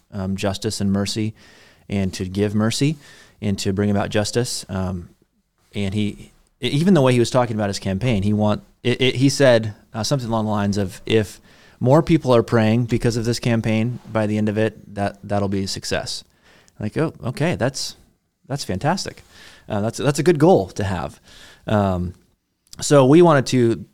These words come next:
today really just talk about prayer again in, in regards to government, in regards to politics, and remind ourselves and remind all of you listeners that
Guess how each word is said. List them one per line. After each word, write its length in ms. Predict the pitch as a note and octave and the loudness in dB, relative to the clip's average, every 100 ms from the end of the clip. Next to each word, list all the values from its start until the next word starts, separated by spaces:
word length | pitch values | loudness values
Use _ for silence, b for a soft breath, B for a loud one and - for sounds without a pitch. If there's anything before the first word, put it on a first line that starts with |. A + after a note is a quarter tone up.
| - | -6
today 540 | A#2 F3+ F3 G2+ A#2 - A#2+ _ _ _ | 2 4 6 4 0 -6 -18 _ _ _
really 260 | A#2 E3 A#2 | 0 2 2
just 180 | G#2+ | 0
talk 200 | - G#2+ | 0 0
about 240 | G#2 G#2 - | 2 -2 -2
prayer 240 | - A2+ | 0 2
again 340 | G2+ G#2 A#2 G2+ | 2 2 2 0
in, 80 | G#2 | 0
in 180 | A#2+ A#2 | 0 0
regards 400 | A2 A2 G#2 - | 2 0 0 -2
to 80 | G#2 | 0
government, 380 | G#2 G2+ G#2 G2+ | 2 2 0 -2
in 80 | |
regards 300 | G#2 G#2 G2+ | -4 -2 -4
to 80 | - | -6
politics, 560 | G#2+ G2+ G2+ A2 - - | -4 -2 0 -2 -4 -4
and 280 | G2 G2 F#2+ B B B | -2 -2 -4 B B B
remind 600 | A#2 A#2+ B2 B2+ B2+ A2+ - _ | 2 4 4 4 4 0 -6 _
ourselves 540 | G#2+ A2 - A#2 E3 D3 | -2 0 2 4 4 2
and 100 | A2+ | 0
remind 320 | A2 A2 A2 | 2 2 2
all 120 | G#2+ | 2
of 60 | G#2 | 2
you 120 | G#2 | 2
listeners 440 | G2+ G#2 C#3 D3 A2 | 0 0 0 0 0
that 280 | G2+ - | 0 -2